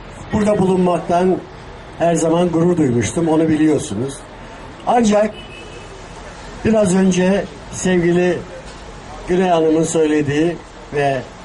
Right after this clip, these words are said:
Cumhuriyetçi kadınlarımızın söylediği oratorya hep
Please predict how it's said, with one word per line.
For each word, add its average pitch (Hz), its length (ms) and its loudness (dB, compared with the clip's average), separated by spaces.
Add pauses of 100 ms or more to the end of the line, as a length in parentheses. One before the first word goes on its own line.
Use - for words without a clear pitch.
(360)
Cumhuriyetçi 165 460 2
kadınlarımızın 156 680 2
söylediği 135 680 2 (480)
oratorya 180 880 2 (840)
hep 240 140 2